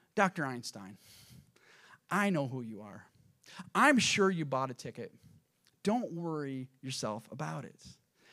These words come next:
But Einstein continued frantically looking for his ticket, and on his hands and knees even. The conductor reassured him, "Please, sir, don't worry yourself. I know who you are."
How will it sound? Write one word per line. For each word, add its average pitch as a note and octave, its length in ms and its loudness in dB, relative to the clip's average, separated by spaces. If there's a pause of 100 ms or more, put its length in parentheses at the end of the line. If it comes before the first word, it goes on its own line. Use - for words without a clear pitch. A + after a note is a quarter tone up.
(220)
But A#3+ 100 12
Einstein A#3 520 8
continued A#3 500 6
frantically G#3+ 540 2
looking F#3 320 2
for D#3+ 160 -4
his D3+ 160 -2
ticket, - 360 -4 (380)
and G3 100 10
on A3+ 120 12
his F#3 100 6
hands A3 320 6
and G#3 100 0
knees A3 280 4
even. A2 320 -4 (520)
The F3 100 4
conductor B3 420 8
reassured G#3 440 4
him, C#3+ 140 0 (220)
"Please, D#4+ 340 0
sir, A2+ 320 -6 (600)
don't B3 280 4
worry C#3 220 4
yourself. G#2 560 -8 (560)
I D4 260 4
know A#3 200 2
who F3+ 180 0
you D3 240 -2
are." G2 260 -10